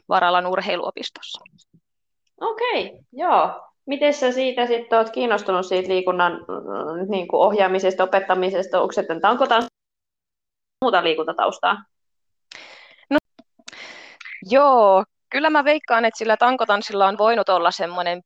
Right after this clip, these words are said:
Speaker 1: pieni, semmonen pieni potku persuksille, että se oli kuitenkin semmonen kiva sivutyö,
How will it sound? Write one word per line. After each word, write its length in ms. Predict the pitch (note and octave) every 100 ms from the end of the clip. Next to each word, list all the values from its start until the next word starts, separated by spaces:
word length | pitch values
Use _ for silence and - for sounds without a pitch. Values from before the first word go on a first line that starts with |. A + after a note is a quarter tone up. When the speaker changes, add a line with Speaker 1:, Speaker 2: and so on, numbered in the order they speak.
| -
Speaker 1:
pieni, 520 | C4 C#4 A3 F#3+ F#3+ - _ -
semmonen 280 | F#3+ G3+ G3+
pieni 260 | D4 C4+
potku 340 | B3 A#3 - F#3+
persuksille, 840 | A3 A3 G#3+ G3 - E3+ E3+ E3
että 380 | D3 F3+ - F3 - _ - - _ _ _ _ _ _ -
se 80 | A3+
oli 140 | A3+
kuitenkin 340 | B3 C4+ B3+ B3+
semmonen 320 | A#3 A3+ A3
kiva 260 | C4 C4+
sivutyö, 720 | F#3+ D4 D4+ C#4+ A#3+ A3+ G#3+